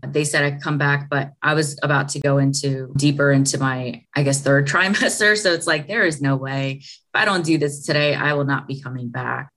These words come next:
Yeah, it was really, I was really on my own. That's really what it was. And it was, it was more of a, no one can make this decision for me.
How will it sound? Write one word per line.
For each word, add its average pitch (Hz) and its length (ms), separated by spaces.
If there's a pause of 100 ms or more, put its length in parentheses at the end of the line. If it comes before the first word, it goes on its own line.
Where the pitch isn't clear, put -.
(100)
Yeah, 160 380
it 165 140
was 175 180
really, 170 240
I 156 80
was 160 340
really 170 260
on 156 100
my 143 160
own. 139 440 (360)
That's 160 180
really 180 180
what 160 160
it 139 80
was. 147 360
And 143 400 (260)
it 214 180
was, 220 360
it 190 180
was 190 220
more 175 260
of 160 160
a, 151 420 (460)
no 170 180
one 170 160
can 170 160
make 156 180
this 147 160
decision 143 440
for 143 260
me. 139 320